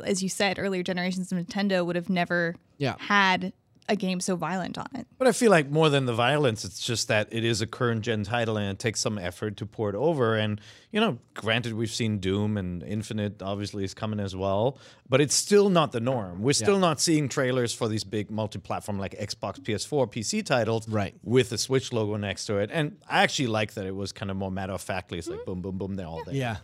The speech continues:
Speaker 3: Rather than, "Also,
Speaker 2: Right.
Speaker 3: surprise, Switch."
Speaker 2: Okay,
Speaker 3: Yeah.
Speaker 2: that's pretty interesting.
Speaker 3: Yeah.
Speaker 2: Now, uh, have you guys traditionally been Mortal Kombat fans?
Speaker 3: Um, I, I played,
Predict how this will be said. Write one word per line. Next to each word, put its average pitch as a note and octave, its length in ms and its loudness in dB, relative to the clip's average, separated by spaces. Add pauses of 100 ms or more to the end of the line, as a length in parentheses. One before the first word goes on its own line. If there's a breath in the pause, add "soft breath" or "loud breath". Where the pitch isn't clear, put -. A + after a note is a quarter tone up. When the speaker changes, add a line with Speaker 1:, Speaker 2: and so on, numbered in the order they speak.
(220 soft breath)
Speaker 3:
Rather A#2 240 -2
than, A2 160 -2
"Also, D3 880 2
Speaker 2:
Right. A#2+ 80 -6
Speaker 3:
surprise, A#2 760 -4
Switch." - 460 -8 (300)
Speaker 2:
Okay, B3+ 160 4 (160)
Speaker 3:
Yeah. - 60 -4
Speaker 2:
that's A#3 120 0
pretty A#3 220 0
interesting. C#3+ 360 -2
Speaker 3:
Yeah. D#3+ 100 2
Speaker 2:
Now, D#3+ 140 2
uh, E3 60 2
have G3 200 4
you A#3 80 2
guys A#3+ 140 6
traditionally G3+ 440 2
been F#3+ 180 2
Mortal F#3 220 2
Kombat F3+ 400 0
fans? G#3+ 460 -2 (100)
Speaker 3:
Um, D3+ 480 4
I, C#3+ 120 4 (100)
I F#3 120 4
played, E3 580 4